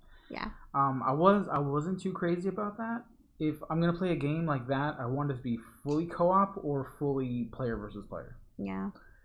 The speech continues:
Speaker 2: You know, if there's a halfway point, I start, like,
Speaker 1: I don't know, but,
Speaker 2: second
Speaker 1: like
Speaker 2: guessing my actions, and I'm like, "Oh, should I have done that?"
Speaker 1: Well, when
Speaker 2: "Oh,
Speaker 1: Panic
Speaker 2: no.
Speaker 1: and I played, it was
Speaker 2: He's gonna
Speaker 1: just
Speaker 2: get
Speaker 1: me
Speaker 2: that."
Speaker 1: versus him. That would be cool. I have Dev,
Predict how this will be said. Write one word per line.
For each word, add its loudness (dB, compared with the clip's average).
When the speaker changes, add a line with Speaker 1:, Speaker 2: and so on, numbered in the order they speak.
Speaker 2:
You -6
know, -2
if -8
there's -2
a -2
halfway 2
point, 0
I 0
start, 2
like, -6
Speaker 1:
I -16
don't 2
know, 6
but, 0
Speaker 2:
second 6
Speaker 1:
like 4
Speaker 2:
guessing 6
my 4
actions, -2
and -4
I'm -2
like, -2
"Oh, 0
should -4
I -2
have -8
done -6
that?" -4
Speaker 1:
Well, 10
when 6
Speaker 2:
"Oh, 4
Speaker 1:
Panic 6
Speaker 2:
no. 4
Speaker 1:
and 6
I 4
played, 2
it 2
was 6
Speaker 2:
He's 0
gonna 8
Speaker 1:
just 4
Speaker 2:
get 8
Speaker 1:
me 6
Speaker 2:
that." 6
Speaker 1:
versus 4
him. -2
That -2
would 0
be 0
cool. 0
I 0
have -2
Dev, 0